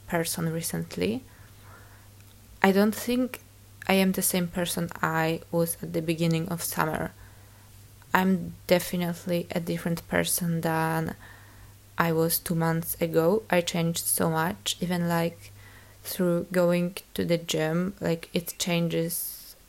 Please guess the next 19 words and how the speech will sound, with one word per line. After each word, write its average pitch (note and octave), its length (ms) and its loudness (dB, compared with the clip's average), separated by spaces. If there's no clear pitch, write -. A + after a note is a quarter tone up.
my E3 460 0
mentality E3 760 -2
so - 220 -2
much. D#3+ 320 0
Like, E3+ 420 -6
I'm E3 160 0
gaining E3 380 0
so - 260 -6
much E3 300 -2
discipline, F#3+ 800 0
going F3 320 2
there, E3+ 200 0
like, E3 280 0
three E3 260 0
times E3 480 -2
a E3 60 2
week D#3 300 -2
this E3 180 -4
summer. D#3+ 640 0